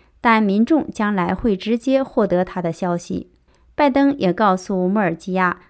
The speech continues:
他正在采取必要措施，不仅是为了保护自己，也是为了保护我们所有人。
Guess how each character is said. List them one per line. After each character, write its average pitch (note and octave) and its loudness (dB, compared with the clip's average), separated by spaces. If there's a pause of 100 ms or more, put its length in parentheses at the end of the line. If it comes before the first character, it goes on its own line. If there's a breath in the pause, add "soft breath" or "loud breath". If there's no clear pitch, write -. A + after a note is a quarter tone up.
他 A#3 -4
正 B3 2
在 A3+ 0
采 F#3 -4
取 F3 -4
必 A3 -4
要 F#3 0
措 F#3 -2
施， A#3 -6 (360 soft breath)
不 C4+ 2
仅 G3 0
是 - -6
为 G#3 0
了 F#3 0
保 F3+ -2
护 A#3+ 0
自 A#3 -4
己， - -4 (160 loud breath)
也 F#3+ 4
是 C4 0
为 C4 4
了 G3+ 4
保 F#3 0
护 - -2
我 F3+ 0
们 F3+ -2
所 F#3 2
有 A3+ 2
人。 - -4